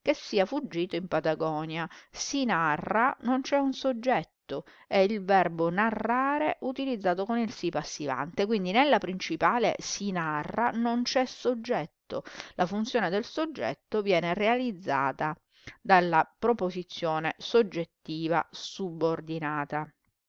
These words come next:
In altri casi, eh, il, eh, soggetto non esiste ma è espresso da locuzioni avverbiali formate da, eh, nella principale troviamo, diciamo, non il soggetto ma un verbo,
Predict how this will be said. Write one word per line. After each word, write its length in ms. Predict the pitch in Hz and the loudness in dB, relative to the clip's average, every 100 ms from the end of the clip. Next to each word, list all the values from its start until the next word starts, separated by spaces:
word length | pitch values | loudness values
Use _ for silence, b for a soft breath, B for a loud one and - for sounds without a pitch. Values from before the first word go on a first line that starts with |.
| _ _ _ _ _ - | _ _ _ _ _ -20
In 120 | - 151 | -4 0
altri 340 | 156 - 208 | 0 0 0
casi, 520 | 214 165 170 - 277 - B B B B B B | 4 8 6 4 -6 -6 B B B B B B
eh, 440 | - 175 156 - - | 0 4 4 2 -2
il, 300 | - 185 175 | 0 2 8
eh, 640 | 165 151 135 160 160 165 135 | 12 12 10 6 2 0 -4
soggetto 1040 | - 208 180 190 160 190 _ - 285 - | 2 0 4 6 6 4 _ 8 8 8
non 300 | 202 185 180 | 2 2 4
esiste 680 | 202 262 196 185 - - 262 | 4 0 -2 -4 -2 6 8
ma 300 | 220 190 214 | 10 10 10
è 180 | 175 285 | 6 2
espresso 760 | 302 - - 143 147 - 202 | 0 -6 -2 0 -2 -4 0
da 180 | 185 180 - | 4 4 6
locuzioni 960 | 220 240 170 - - - 165 165 170 - | 6 6 0 -10 -8 2 2 2 0 4
avverbiali 760 | 185 165 165 165 160 160 175 | 4 4 2 2 4 4 4
formate 440 | 240 262 202 180 | 4 2 2 2
da, 140 | 185 190 185 - | 6 6 4 0
eh, 220 | 185 170 | 0 0
nella 260 | 185 202 196 | 2 4 4
principale 640 | 190 190 185 170 175 170 | 4 -2 4 6 6 4
troviamo, 480 | 180 180 190 175 170 | 4 6 8 6 2
diciamo, 320 | 170 180 175 | 0 2 2
non 180 | 180 202 | 0 0
il 100 | 233 | -2
soggetto 640 | - 285 196 185 - 214 | -2 -2 2 0 2 4
ma 140 | 190 | 6
un 300 | 185 208 214 | 6 4 2
verbo, 680 | 185 170 165 160 175 220 311 | 8 8 8 4 2 2 2